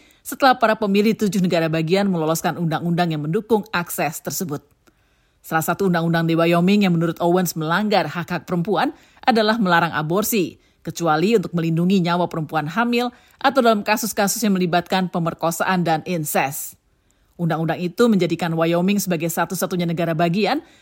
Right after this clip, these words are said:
yang secara eksplisit melarang pil aborsi,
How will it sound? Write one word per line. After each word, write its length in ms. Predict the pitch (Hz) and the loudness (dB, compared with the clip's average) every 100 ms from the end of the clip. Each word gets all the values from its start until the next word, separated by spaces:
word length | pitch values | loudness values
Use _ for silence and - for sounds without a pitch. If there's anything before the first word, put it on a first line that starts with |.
| _ | _
yang 160 | 277 277 | 0 0
secara 320 | - 233 214 | 2 0 0
eksplisit 480 | - 214 202 240 - | -4 -4 -2 -2 0
melarang 400 | 180 180 185 175 | 2 2 2 0
pil 200 | 190 180 170 | 0 0 -2
aborsi, 720 | 165 170 240 - 214 151 | -2 0 -2 0 -2 -2